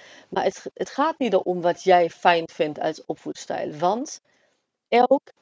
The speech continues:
kind in zijn persoonlijkheid is uniek. Elk kind is anders. Elk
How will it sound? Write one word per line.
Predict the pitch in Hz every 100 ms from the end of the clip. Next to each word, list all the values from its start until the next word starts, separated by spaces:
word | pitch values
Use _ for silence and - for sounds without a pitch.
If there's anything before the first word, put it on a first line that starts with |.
| _ _ _
kind | - 254 - - _ _ _ _ _ _ _ -
in | 190
zijn | 202 190
persoonlijkheid | - 180 208 214 202 196 175 - _ _ -
is | 185 190 - - -
uniek. | 190 208 180 - - _ _ _ _ _ _ _ -
Elk | 208 233 233
kind | - 208 208
is | 190 -
anders. | 196 202 175 190 -
Elk | - 226 262